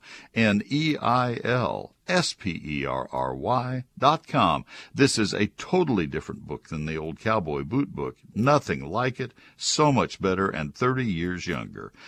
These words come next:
Neil Sperry's Lone Star Gardening at neil sperry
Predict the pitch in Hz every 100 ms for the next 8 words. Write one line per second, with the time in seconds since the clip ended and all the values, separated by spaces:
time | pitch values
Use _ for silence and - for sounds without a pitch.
0 | - - 156 196 165 - 117 71 57 -
1 | 82 120 170 143 - 147 147 131 82 69
2 | 69 73 - 80 69 85 95 127 139 131
3 | - - - 165 117 62 58 55